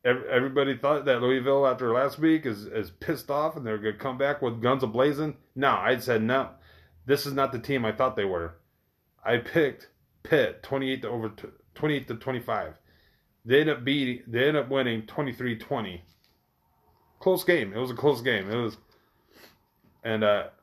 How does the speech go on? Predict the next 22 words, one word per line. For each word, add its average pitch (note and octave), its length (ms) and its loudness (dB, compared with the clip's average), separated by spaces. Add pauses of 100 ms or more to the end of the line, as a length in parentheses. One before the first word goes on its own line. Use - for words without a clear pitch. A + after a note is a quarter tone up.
(100)
this, A2+ 500 -4
this A2+ 240 -2
is, A2 160 -2
uh, F#2+ 420 2 (720)
uh, G#2 260 2
my G#2 280 0
other B2+ 340 4
upset A#2 400 -4
special, B2 600 -4 (420)
Mississippi B2 480 -4
State, B2+ 320 0
L A#2 160 4
S A2+ 180 -2
U. C3+ 280 -2
I A#2 100 0
did B2+ 380 -2
pick, - 440 -2 (880)
I, A#2+ 240 0
I A2+ 40 0
picked C#3+ 360 0
Mississippi A#2+ 720 -2
State. - 580 4